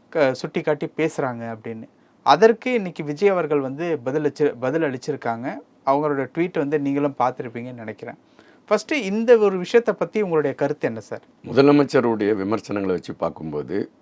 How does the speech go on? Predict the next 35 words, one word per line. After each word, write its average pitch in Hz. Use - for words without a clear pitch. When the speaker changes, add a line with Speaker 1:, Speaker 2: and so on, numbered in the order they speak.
Speaker 2:
ஒரு 120
விடயத்தை 104
தான் 98
நம்ம 90
சொல்லணும். 85
அதுக்கு 104
பதில் 123
சொன்னதே 120
நாஞ்சில் 110
சம்பத் 95
சொல்லியிருக்காரு. -
தமிழகத்துல 143
வந்து 120
எத்தனையோ 123
தலைவர்களுடைய 101
கூட்டங்கள் 104
நட- 175
Speaker 1:
நாஞ்சில் 240
சம்பத் 190
தி 190
மு 190
கல 160
தானே 143
இருக்காரு? 110
Speaker 2:
தி 120
மு 139
கல 135
தான் 170
இருக்காரு. 110
அவர் 139
சொன்ன 143
ஒரு 135
பதிவே 123
நான் 104
சொல்றேன். 85